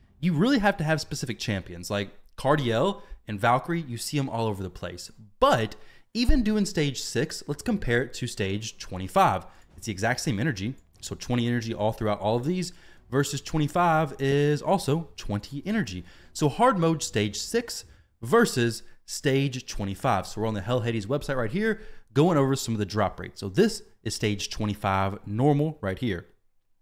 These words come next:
So on stage twenty-five normal, you have a four point one six percent chance to get six-star legendary artifacts, ten point two percent chance to six-star, to get six-star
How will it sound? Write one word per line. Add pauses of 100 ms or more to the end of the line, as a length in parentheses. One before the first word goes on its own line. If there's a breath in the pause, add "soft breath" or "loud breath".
(140)
So
on
stage
twenty-five
normal, (340 loud breath)
you
have
a
four
point
one
six
percent
chance
to
get (180 loud breath)
six-star
legendary
artifacts, (260 soft breath)
ten
point
two
percent
chance
to
six-star,
to
get
six-star